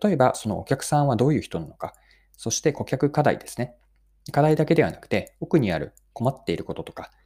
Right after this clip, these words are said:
解決したい問題も含めて顧客課題を書いていきます。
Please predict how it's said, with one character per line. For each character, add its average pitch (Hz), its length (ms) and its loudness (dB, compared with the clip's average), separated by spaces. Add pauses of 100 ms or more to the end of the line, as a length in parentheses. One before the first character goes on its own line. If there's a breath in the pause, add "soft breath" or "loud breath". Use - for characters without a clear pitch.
解 143 140 -2
決 - 260 -6
し - 80 -6
た 85 100 -4
い 80 80 -6
問 110 200 -2
題 113 140 0
も 110 100 -2
含 - 200 -6
め - 60 -2
て 98 160 2
顧 - 140 -10
客 - 200 -10
課 - 140 2
題 82 160 0
を - 100 -8
書 - 80 -8
い - 40 -12
て - 100 -16
い - 20 -16
き - 80 -16
ま - 80 -14
す。 - 200 -14